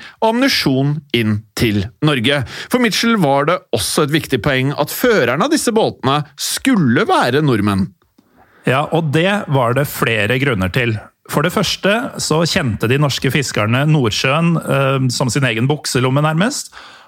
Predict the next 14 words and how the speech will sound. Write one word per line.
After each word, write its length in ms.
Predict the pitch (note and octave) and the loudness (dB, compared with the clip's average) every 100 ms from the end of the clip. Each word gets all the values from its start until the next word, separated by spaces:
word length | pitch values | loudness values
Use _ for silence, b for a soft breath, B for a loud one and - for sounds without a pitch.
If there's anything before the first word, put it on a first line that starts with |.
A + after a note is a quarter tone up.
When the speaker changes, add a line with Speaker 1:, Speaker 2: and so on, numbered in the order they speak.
| B F#3+ | B -2
Speaker 2:
og 140 | - | 2
hadde 120 | F#3 F3 | 2 0
derfor 400 | C3 - E3 D#3 | -2 0 0 2
de 80 | F3+ | 0
beste 360 | F3+ F3 - D#3+ | 0 -4 -2 -2
forutsetningene 680 | D3 A#2+ A#2+ C3 - C3 D3 | 0 -2 0 -2 0 0 0
av 240 | D#3+ C#3+ | 2 0
alle 380 | E3+ D#3+ A#2+ G3 | 0 0 0 -2
til 160 | - E3 | 0 -2
å 80 | F3+ | -2
klare 560 | - G3+ C#3+ G2 A2 | 0 0 2 2 0
selve 320 | C3 B2+ G#2 C3 | -2 -2 -2 0
overfarta. 640 | B2 G2+ A2 G2+ - A#2 - B B B B _ _ | 0 0 -2 -4 -2 -4 -6 B B B B _ _
Det 180 | D#3 D#3+ | 0 0